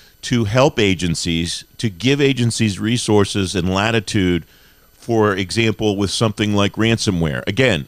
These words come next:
a year ago, eighteen months ago, it wasn't on anybody's radar screen. Now everybody's thinking about it. And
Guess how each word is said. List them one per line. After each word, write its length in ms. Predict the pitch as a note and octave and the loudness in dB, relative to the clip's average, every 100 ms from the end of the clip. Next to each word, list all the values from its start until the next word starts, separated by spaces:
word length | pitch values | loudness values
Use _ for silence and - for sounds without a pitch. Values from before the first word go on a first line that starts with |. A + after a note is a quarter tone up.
| G2+ | -2
a 60 | |
year 340 | G2+ A#2 C3+ C#3 | 0 2 4 4
ago, 520 | G#2 G2 F2 E2+ F2+ | 4 2 4 2 2
eighteen 380 | A2+ A#2+ - A#2+ | 0 0 0 0
months 240 | A#2 A2+ | 0 0
ago, 420 | G#2+ F#2+ F#2 E2 - | 0 2 2 2 -2
it 60 | G2+ | -2
wasn't 320 | G2 A#2+ A2+ | 2 2 2
on 100 | G#2+ | 2
anybody's 520 | G2+ A#2+ A#2+ A#2 A2+ | 2 2 4 4 4
radar 360 | G2 A2+ G#2+ F#2 | 4 2 4 2
screen. 400 | - G2 F#2+ F#2+ | 2 0 0 0
Now 160 | F#2+ F#2+ | 0 0
everybody's 680 | G#2 A2+ B2 A2+ A2 A2 - | 0 2 2 2 2 0 0
thinking 320 | C3+ B2 G#2 | -2 0 0
about 320 | F2 F2 E2 | 2 2 4
it. 180 | E2+ E2 _ _ _ _ - | 2 0 _ _ _ _ -4
And 480 | G2 G2+ G2 G2 | -2 0 0 -2